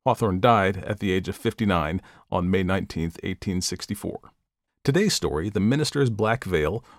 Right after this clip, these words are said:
was published in eighteen thirty-six in the Token and Atlantic Souvenir.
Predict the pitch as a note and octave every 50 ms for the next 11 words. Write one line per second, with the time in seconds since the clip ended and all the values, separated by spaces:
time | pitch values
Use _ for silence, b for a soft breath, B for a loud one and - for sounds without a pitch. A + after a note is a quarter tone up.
0 | B B C3 B2+ - - - D#3+ E3 E3 F#3 E3 - - B2+ B2 - - D3 E3
1 | - - - D#3 D3+ D3+ C3 - B2+ B2 B2 A#2+ - - - A#2 - - - -
2 | - - B2 G#2+ G2+ G2 G2 F2 E2+ - - - D#3+ E3 - F3 E3+ - - A#2
3 | A2 G2 - G#2 - G#2 A2+ B2 C3 B2+ - B2+ - - - - B2+ A#2 G2+ G2+
4 | G#2+ A2 F2 A#1 - -